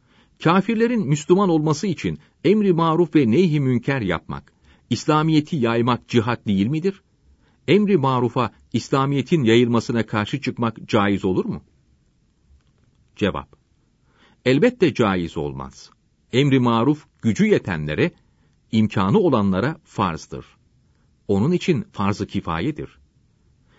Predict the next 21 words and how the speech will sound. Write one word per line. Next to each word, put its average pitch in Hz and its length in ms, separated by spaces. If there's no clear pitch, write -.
Birkaç 143 380
hadisi 117 420
şerif. 71 280
İmkanı 139 500
varken 135 440
emri 127 300
maruf 127 420
ve 120 160
nehi 123 280
münker 120 340
yapmayan 139 640
bizden 127 400
değildir. 76 420
Emri 156 280
maruf 160 420
ve 147 160
nehi 151 280
münker 147 360
yaparken 139 680
ölen 135 360
şehittir. 104 600